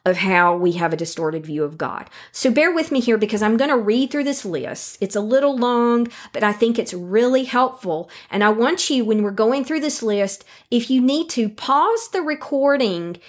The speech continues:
and stop and reflect on, and maybe even write a little bit about, "Do I have that view of God? Has that impacted my relationship with God?" ha-, do I project this belief about God onto him?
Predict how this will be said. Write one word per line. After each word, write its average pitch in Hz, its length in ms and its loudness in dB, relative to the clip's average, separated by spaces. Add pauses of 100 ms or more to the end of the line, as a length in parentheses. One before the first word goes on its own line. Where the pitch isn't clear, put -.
(180)
and 240 180 4
stop 277 520 0
and 240 180 2
reflect 247 580 -2
on, 196 180 0
and 208 160 0
maybe 277 360 2
even 233 360 -2
write 233 420 2
a 233 60 0
little 208 300 2
bit 196 240 0
about, 180 320 -2
"Do 180 160 -4
I 202 100 0
have 339 300 -6
that 320 240 -2
view 302 260 -4
of 294 140 -4
God? 302 460 -2 (240)
Has 202 180 -2
that 220 200 2
impacted 285 540 -2
my 247 120 2
relationship 233 640 2
with 233 160 -2
God?" 226 560 0 (440)
ha-, 220 440 0 (100)
do 233 180 0
I 247 120 4
project 226 560 0
this 220 200 2
belief 196 500 0
about 180 500 0
God 175 460 0
onto 190 600 -2
him? 139 380 -16